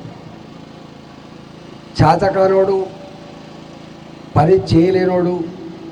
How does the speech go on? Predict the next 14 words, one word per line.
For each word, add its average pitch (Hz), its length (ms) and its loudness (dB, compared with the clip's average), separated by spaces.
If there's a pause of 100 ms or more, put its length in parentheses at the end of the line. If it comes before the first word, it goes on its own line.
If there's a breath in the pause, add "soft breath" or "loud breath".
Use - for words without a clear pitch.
(720)
మన 165 220 2
పట్ల 202 300 -2
ప్రేమ 196 400 -2
లేనోడు, 180 680 0 (920)
మన 165 200 0
అవసరానికి 214 560 4
ఎప్పుడు 214 360 2 (460)
అక్కర 202 280 0
పడనోడు, 175 600 0 (920)
వాని 175 320 4
అవసరానికి 226 520 4
మన 202 180 0
దానికి 208 240 0
వచ్చినోడు, 175 540 0